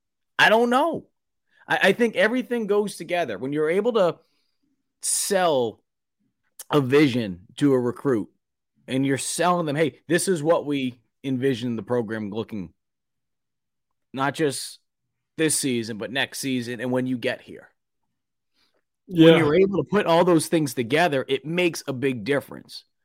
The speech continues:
Speaker 1: And I think if South Carolina is able to do that, that's my whole point. If South Carolina is able to do that this year, you're able to continue to sell that vision, which you truly believe in. They all believe in it. It's not like they're just throwing, you know,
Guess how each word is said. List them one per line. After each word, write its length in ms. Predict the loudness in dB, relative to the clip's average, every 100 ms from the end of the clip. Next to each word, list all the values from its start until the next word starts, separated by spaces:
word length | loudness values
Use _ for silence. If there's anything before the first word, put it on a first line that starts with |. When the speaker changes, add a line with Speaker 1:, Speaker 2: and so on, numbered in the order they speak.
| _ _ _ -4
Speaker 1:
And 120 | 0
I 80 | 0
think 200 | 0 -2
if 80 | -2
South 260 | 0 0
Carolina 400 | 0 -2 -2 -4
is 80 | -2
able 220 | -2 -2
to 40 | -2
do 140 | 0
that, 100 | 0
that's 180 | -4 -8
my 100 | -6
whole 160 | -6 -6
point. 320 | -6 -6 -8 _ _ _
If 60 |
South 220 | -10 -8
Carolina 380 | -4 -2 0 -2
is 100 | -4 -2
able 260 | 0 0
to 60 | -2
do 220 | 2 2
that 240 | 2 0
this 320 | 0 0 -2 -6
year, 340 | -6 -6 -10 _ _ _ _ _
you're 240 | -2 -2 0
able 360 | 0 2 2 0
to 100 | -4
continue 1000 | -6 -8 -6 -4 -4 -2 -2 -4 -6 -12 _ _ _
to 100 | -6
sell 380 | -4 0 2 4
that 240 | 2 0
vision, 640 | -2 2 2 2 -2 -4 -2
which 180 | -2
you 100 | 0
truly 280 | 0 2 2
believe 340 | 2 2 2 0
in. 60 |
They 100 | -2
all 140 | -2 -2
believe 340 | -2 0 -2
in 80 | -4
it. 60 |
It's 100 | -10
not 140 | -6 -6
like 100 | -4
they're 80 | -4
just 300 | -6 -8 -4
throwing, 320 | -2 0 -2
you 80 | -4
know, 240 | -6 -8